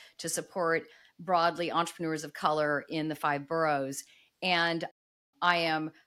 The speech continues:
as I mentioned earlier, I am a fan of and an audience for critiques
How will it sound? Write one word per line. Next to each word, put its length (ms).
as 180
I 100
mentioned 340
earlier, 500
I 120
am 120
a 60
fan 460
of 360
and 240
an 160
audience 600
for 600
critiques 720